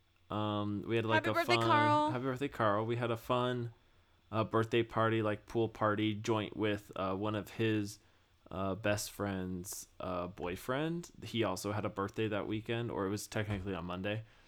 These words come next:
Speaker 1: Um, and so we just had a double birthday, and then on Saturday and, like, pool party and stuff. That was super fun. And FaceTime Chana. <laughs>
Speaker 2: Yes, that's, that's true. It was super fun.
Speaker 1: That's all we can say.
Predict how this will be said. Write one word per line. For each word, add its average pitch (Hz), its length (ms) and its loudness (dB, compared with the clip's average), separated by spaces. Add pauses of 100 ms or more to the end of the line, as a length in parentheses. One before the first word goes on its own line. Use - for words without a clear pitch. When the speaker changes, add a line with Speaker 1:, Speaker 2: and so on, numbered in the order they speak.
(420)
Speaker 1:
Um, 107 600 4
and 117 160 0
so 127 80 2
we 127 100 8
just 117 120 -2
had 127 100 4
a 123 80 4
double 123 240 2
birthday, 92 600 0 (120)
and 113 180 0
then 110 300 2
on 104 200 2
Saturday 104 520 0
and, 95 100 -2
like, 92 200 -8
pool 107 180 -2
party 101 380 -2
and 92 120 -8
stuff. 101 300 -4
That 87 100 -4
was 78 120 -6
super 113 260 -4
fun. 113 480 -2 (800)
And 104 560 0
FaceTime 127 500 4
Chana. 110 520 -2 (100)
<laughs> 117 200 2 (560)
Speaker 2:
Yes, 196 300 2 (220)
that's, 202 260 4
that's 208 300 2
true. 208 480 2 (260)
It 214 100 4
was 208 200 2
super 175 260 -6
fun. 156 140 0
Speaker 1:
That's 147 180 8
all 131 180 10
we 127 160 8
can 139 220 4
say. 107 380 2